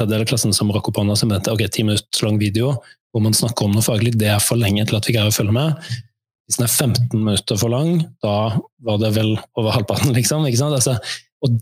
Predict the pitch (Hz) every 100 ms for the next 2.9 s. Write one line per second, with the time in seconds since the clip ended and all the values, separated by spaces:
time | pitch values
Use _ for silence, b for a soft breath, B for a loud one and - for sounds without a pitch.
0 | - - - 120 - 110 208 175 208 208
1 | 180 120 170 220 - _ _ _ _ _
2 | - 143 156 165 113 82 98 -